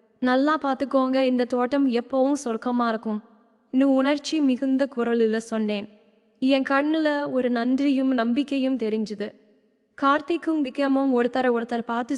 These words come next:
சிரிச்சு, "சரி ஆண்டி, நாங்க உங்க தோட்டத்தை அழகாக்குறோம்னு" உற்சாகமா சொன்னாங்க. அன்று மாலை கார்த்திக்கும் விக்ரமும் சேர்ந்து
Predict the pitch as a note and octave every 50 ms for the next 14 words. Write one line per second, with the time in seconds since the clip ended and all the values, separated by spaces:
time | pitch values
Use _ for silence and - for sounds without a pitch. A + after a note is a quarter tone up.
0 | - - B3 A#3+ B3 - - C#4 C4 B3+ A#3+ A#3 - - - - _ _ - -
1 | - D4+ D4+ D#4+ E4+ E4+ D4+ C#4+ C#4 A#3+ - C4+ C4 B3+ B3+ - - - _ _
2 | _ - C4 C4+ C4+ C#4+ D4+ D4+ D4+ D4 C#4+ C4+ C#4 C#4 C#4+ D4 D#4+ D4+ - D4+
3 | C#4 B3 A#3+ B3 C4+ B3+ C#4+ C4 B3+ - B3 A#3+ A3 A3 A3+ A3+ - - - C#4
4 | E4 F4 D#4+ C#4+ - - D4+ D4+ D4 C#4+ D4 C#4+ C#4 D4 C#4+ - A#3 A3+ A3 A3
5 | A3 G#3+ G3+ G3+ - - - _ _ _ _ _ _ _ _ - - A#3+ C#4 D4
6 | D4+ C#4+ D#4+ D4+ D4+ D4 D4+ E4 F4 F4+ F#4 F#4 F4 - C#4 C4+ C4+ D4+ D#4+ D#4+
7 | F4 E4+ - E4 E4+ E4 D4+ B3+ A#3 - C4+ C4+ C4 C4 C4+ C4+ B3+ - - A3
8 | A3 G#3+ A3 A3 G#3 G#3 G3+ G3+ - - -